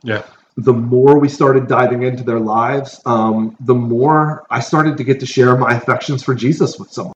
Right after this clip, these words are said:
Speaker 2: And, uh, like I said, they're, uh, to, to this day, um, they're great friends. We keep up with them. But that was a big shift for us because we were always at the church. And especially when you work at the church, you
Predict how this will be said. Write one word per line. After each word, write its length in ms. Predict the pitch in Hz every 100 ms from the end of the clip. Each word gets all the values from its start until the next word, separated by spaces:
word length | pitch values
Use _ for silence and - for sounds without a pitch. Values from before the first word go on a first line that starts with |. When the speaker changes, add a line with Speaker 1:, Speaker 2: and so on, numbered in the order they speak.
| -
Speaker 2:
And, 540 | 117 113 110 110 110 -
uh, 180 | 113 110
like 140 | 165
I 60 | 277
said, 320 | - 190 -
they're, 280 | 147 139 151
uh, 160 | 151 147
to, 260 | 170 170
to 160 | - 151
this 180 | 147 -
day, 440 | 143 139 101 -
um, 440 | 131 120 113 110 120
they're 100 | 127
great 400 | 101 120 120 117
friends. 340 | 113 107 92
We 80 | 110
keep 240 | 110 120 120
up 180 | 110 -
with 100 | -
them. 280 | 123 123 _ _ _ -
But 140 | 156
that 140 | 175
was 100 | 220
a 60 | 220
big 240 | 185 170
shift 480 | - - 185 - _
for 160 | 135 117
us 300 | 107 107 -
because 680 | 139 123 135 123 120 - -
we 120 | 123
were 140 | 127 131
always 260 | 123 123
at 120 | 131 139
the 60 |
church. 420 | - 247 151 -
And 200 | 139 131
especially 480 | 135 - 135 120 143
when 200 | 131 127
you 100 | 123
work 260 | 139 208 -
at 100 | 165
the 40 |
church, 540 | 127 - 90 - - -
you 500 | 101 110 117 123 135